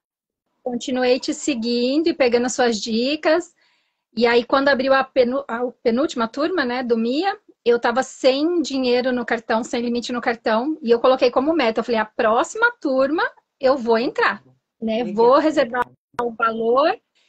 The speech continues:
Speaker 1: E coloquei até no meu quadro dos sonhos. Eu falei
Speaker 2: Ai,
Speaker 1: assim, "Eu vou fazer a
Speaker 2: legal!
Speaker 1: doação." Aham.
Speaker 2: Essa eu não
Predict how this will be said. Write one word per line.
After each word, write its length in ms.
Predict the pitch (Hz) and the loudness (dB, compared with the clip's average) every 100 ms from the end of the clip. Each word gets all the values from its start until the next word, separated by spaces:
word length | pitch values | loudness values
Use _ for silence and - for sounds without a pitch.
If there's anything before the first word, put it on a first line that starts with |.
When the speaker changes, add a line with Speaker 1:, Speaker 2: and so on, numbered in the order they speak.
| _ _ _ 226 | _ _ _ -8
Speaker 1:
E 240 | 240 277 | -4 -4
coloquei 380 | 302 294 311 302 | 2 2 4 2
até 200 | 302 320 | 2 2
no 80 | 302 | 2
meu 140 | 320 - | 2 4
quadro 280 | 311 294 | 2 0
dos 200 | 294 392 | -2 -4
sonhos. 360 | - 294 277 262 | 0 0 0 -2
Eu 80 | 247 | -2
falei 180 | 262 247 | -2 -4
Speaker 2:
Ai, 60 | |
Speaker 1:
assim, 220 | - 247 226 | -4 -6 -6
"Eu 160 | 226 | -4
vou 140 | 226 262 | -2 -2
fazer 460 | 349 392 320 294 320 | 2 0 2 2 2
a 40 | |
Speaker 2:
legal! 260 | 349 - 480 | 0 -4 -2
Speaker 1:
doação." 720 | 330 370 294 359 254 220 202 _ _ - | 0 0 -2 -2 -2 -2 -6 _ _ -12
Aham. 580 | 233 214 247 233 254 359 | -10 -6 -2 0 0 -4
Speaker 2:
Essa 200 | 370 330 | -10 -12
eu 40 | 370 | -12
não 160 | 381 | -8